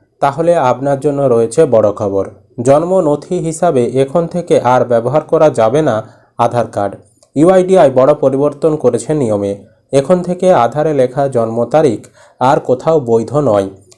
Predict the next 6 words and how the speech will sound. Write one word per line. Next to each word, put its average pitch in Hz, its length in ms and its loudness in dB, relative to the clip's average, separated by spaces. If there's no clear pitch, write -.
ইউআইডিআই 180 600 2
চালু 147 400 0
নয়া 139 440 0
এই 123 140 -2
পরিবর্তন 117 680 -2
আনলো। 101 340 0